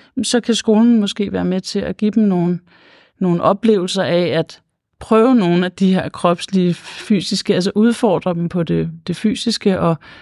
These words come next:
og så give dem til gengæld nogle gode oplevelser, som, som, som også er, foregår i et, et rart fællesskab med andre børn og voksne, og altså, øhm, give dem en følelse af, at det kan de godt, og det har de lyst til.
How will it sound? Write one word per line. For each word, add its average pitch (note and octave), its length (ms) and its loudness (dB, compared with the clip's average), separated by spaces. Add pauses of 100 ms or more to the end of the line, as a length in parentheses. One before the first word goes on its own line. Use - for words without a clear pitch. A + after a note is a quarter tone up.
(280)
og F3+ 120 0
så G3 120 2
give G#3+ 160 2
dem A3 120 4
til G#3 140 -2
gengæld F#3 420 0
nogle E3+ 180 0
gode A3+ 220 2
oplevelser, F#3+ 600 0
som, F3 260 0 (300)
som, E3+ 420 0
som E3 240 -2
også F#3+ 360 0
er, D#3+ 340 2 (280)
foregår F#3 540 2
i E3 100 2
et, D3+ 200 -8 (180)
et D#3+ 200 -6
rart - 200 -2
fællesskab - 640 -6
med D3+ 120 -4
andre A#3 340 2
børn B3+ 400 0
og A3+ 80 -2
voksne, B3+ 580 0
og E3+ 180 2 (560)
altså, F3 460 0 (560)
øhm, F#3+ 200 0
give C4+ 160 2
dem C#4 100 6
en A#3+ 120 4
følelse A3+ 400 2
af, F#3 100 2
at F#3+ 100 -4
det G#3 80 0
kan G3 180 0
de G#3 80 -10
godt, F#3 300 0
og F#3 120 -4
det G3 80 2
har F3+ 60 2
de F#3 100 -2
lyst F3+ 400 -2
til. D#3 220 -4